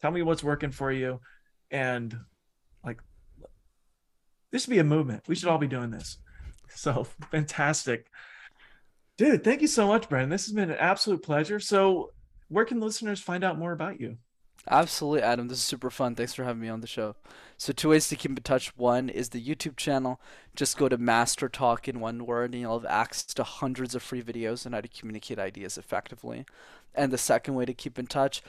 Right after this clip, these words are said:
Speaker 2: is to attend one of my free live workshops on communication. I do a free one on Zoom every two weeks.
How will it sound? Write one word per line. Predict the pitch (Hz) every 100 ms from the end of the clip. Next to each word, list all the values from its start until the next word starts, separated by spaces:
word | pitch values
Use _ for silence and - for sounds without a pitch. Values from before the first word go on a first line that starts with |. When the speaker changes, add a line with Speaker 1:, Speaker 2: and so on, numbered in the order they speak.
| - -
Speaker 2:
is | 143 143
to | -
attend | 139 - 151 135
one | 127
of | 127
my | 120 117
free | - 131 123
live | 117 117 113
workshops | - 120 - - 120 113 -
on | 110
communication. | - - 110 107 135 131 - 131 123 - - - -
I | 139
do | 131 139
a |
free | 123 143 131
one | 127
on | 120 117
Zoom | 113 131 131
every | 123 131
two | - 139
weeks. | 131 131 -